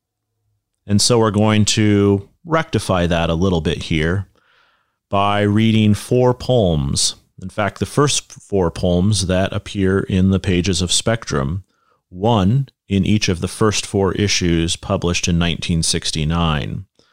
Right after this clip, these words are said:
The poets are Ben Jakes,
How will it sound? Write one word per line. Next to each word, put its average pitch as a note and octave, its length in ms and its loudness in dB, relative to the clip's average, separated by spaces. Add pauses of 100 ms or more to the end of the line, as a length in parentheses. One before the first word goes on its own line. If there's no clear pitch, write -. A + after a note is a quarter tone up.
(400)
The F2 560 0 (500)
poets B2 560 0 (140)
are G2 600 0
Ben F#2 420 2
Jakes, - 640 -2